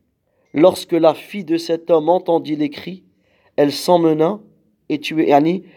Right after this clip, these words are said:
elle, yani, elle, elle, elle s'emmena et tua la bête. L'homme vécut deux jours et mourut au troisième jour. Avant de mourir, il ne cessait de dire, il ne cessait de dire, « Cette bête m'a tué,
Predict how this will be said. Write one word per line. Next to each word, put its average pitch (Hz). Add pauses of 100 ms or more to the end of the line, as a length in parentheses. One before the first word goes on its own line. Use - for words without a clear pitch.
(120)
elle, 147 (280)
yani, 127
elle, 147 (200)
elle, 131
elle 131
s'emmena 156
et -
tua 147
la 135
bête. - (880)
L'homme 165
vécut 165
deux 165
jours 190 (160)
et 147
mourut 165
au 160
troisième 143
jour. 120 (420)
Avant 165
de 165
mourir, 170
il 160
ne 156
cessait 160
de 143
dire, 156 (240)
il 143
ne 151
cessait 151
de 143
dire, « 151 (240)
Cette 131
bête 147
m'a 143
tué, 139